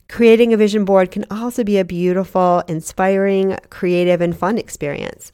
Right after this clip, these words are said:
I'd recommend, if you feel called, put on your favorite music, you know, get yourself a glass of your favorite iced tea or whatever rocks your world.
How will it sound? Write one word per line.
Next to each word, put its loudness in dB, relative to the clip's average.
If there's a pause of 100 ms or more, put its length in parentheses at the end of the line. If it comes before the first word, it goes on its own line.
I'd 2
recommend, 0
if -6
you -2
feel -2
called, 0
put -8
on 0
your -2
favorite 0
music, -4
you -4
know, 0 (180)
get 0
yourself 2
a 0
glass 2
of -8
your -2
favorite -4
iced -8
tea -8
or -10
whatever -8
rocks -8
your -8
world. -4